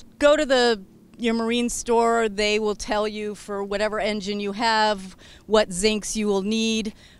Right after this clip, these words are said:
Um, a lot of times the manufacturers have actual packages, you know, kits that you can just buy.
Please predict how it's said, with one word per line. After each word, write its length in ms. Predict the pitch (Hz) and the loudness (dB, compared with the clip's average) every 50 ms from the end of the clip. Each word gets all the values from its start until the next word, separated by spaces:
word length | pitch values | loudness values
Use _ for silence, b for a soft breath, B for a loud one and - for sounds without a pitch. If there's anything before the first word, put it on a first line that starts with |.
| b - | b -12
Um, 720 | - - 190 190 190 190 185 180 180 175 175 175 175 - _ - - - - | -6 -2 0 2 2 2 2 0 -2 -4 -6 -6 -8 -12 _ -20 -20 -16 -6
a 80 | - 214 | -2 0
lot 200 | 208 220 214 208 | 4 4 4 2
of 60 | 208 | 2
times 260 | - 247 220 220 - | 0 2 2 2 2
the 60 | - 202 | 0 0
manufacturers 540 | 202 202 196 - 214 202 202 - 214 190 - | 0 -2 0 2 0 0 0 -2 -6 -6 -2
have 260 | 208 185 185 175 170 - 170 | -2 -2 -2 -2 -4 -4 -2
actual 340 | 180 170 - - 175 165 | -2 -2 -4 -6 -8 -8
packages, 760 | - - - 185 180 180 - 185 151 147 156 151 147 139 - | -8 -6 -2 -2 -2 0 -2 -6 -8 -8 -10 -10 -10 -10 -10
you 60 | 175 | -8
know, 140 | 165 160 151 | -8 -8 -8
kits 400 | - - - 170 - - - - | -6 -4 -2 -2 -2 -2 -6 -10
that 100 | - 165 | -10 -8
you 140 | - 185 160 | -8 -8 -8
can 160 | 185 170 165 | -6 -8 -8
just 200 | 151 151 - - | -6 -8 -10 -6
buy. 360 | - 160 156 156 156 156 160 | -6 -4 -4 -2 -4 -6 -8